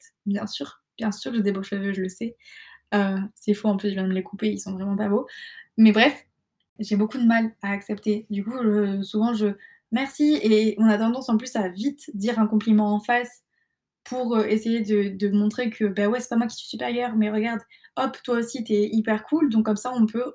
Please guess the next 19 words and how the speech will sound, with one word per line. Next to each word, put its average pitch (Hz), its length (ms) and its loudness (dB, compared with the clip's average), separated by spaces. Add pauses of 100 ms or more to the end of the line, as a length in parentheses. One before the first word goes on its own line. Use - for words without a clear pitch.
(120)
réinstaller 233 1000 0 (260)
un 208 140 4
équilibre 226 600 2
et 220 120 0
on 202 120 2
se 214 140 2
met 220 100 6
au 220 100 4
même 220 200 8
niveau. 208 340 6 (480)
Généralement, 190 380 2
d'ailleurs, 220 260 2
je 220 60 -2
dis 196 120 -2
rien, 202 260 0
je 220 40 -2
dis 196 160 -4
juste : « 220 280 -4
Merci », 302 400 -2